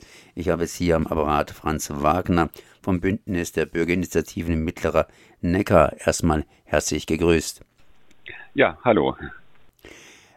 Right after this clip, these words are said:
Speaker 1: Ähm, ja, gut, über Neckar-Westheim zwei kann man einiges sagen. Momentan ist Neckar-Westheim zwei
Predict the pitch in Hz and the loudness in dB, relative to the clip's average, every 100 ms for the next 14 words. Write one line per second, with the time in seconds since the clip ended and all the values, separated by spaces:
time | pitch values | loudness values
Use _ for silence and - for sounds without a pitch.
0 | - 87 90 95 95 92 82 76 69 - | -6 2 4 6 4 4 4 2 -2 -10
1 | - - 104 - - 90 87 92 85 85 | -20 -2 0 0 2 2 4 4 4 4
2 | - - 90 87 - - - 95 104 95 | 0 2 4 4 0 -4 0 0 2 4
3 | 85 - 85 101 107 98 95 90 98 107 | 2 2 0 2 2 2 4 4 6 4
4 | 90 87 82 87 85 90 - - - _ | 4 0 0 0 0 0 -6 -20 -20 _
5 | - 92 87 85 85 80 80 87 - 87 | -6 -4 0 0 2 2 2 0 -2 -2
6 | 80 80 - 95 90 92 98 | -2 -2 -2 -2 0 2 0